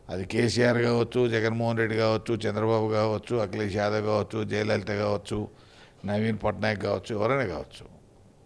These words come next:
కానీ వ్యక్తులు సారథ్యం వహించిన, వాళ్ళ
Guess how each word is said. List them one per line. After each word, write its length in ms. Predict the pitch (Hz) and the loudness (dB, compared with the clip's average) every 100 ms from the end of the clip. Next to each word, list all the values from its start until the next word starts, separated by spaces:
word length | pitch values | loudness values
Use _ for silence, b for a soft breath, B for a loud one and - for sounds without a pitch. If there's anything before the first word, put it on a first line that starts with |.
| - - - - - - - 92 | -20 -20 -20 -20 -20 -20 -6 2
కానీ 360 | 95 131 127 95 - - - b b b b b - - 95 | 2 2 0 -2 -8 -20 -20 b b b b b -20 -6 -2
వ్యక్తులు 400 | 110 - 170 170 | 0 6 8 8
సారథ్యం 420 | 127 120 117 117 117 | 8 6 6 2 2
వహించిన, 380 | 92 85 - - - - - - 101 | 0 -4 -8 -14 -18 -20 -20 0 4
వాళ్ళ 240 | 123 | 6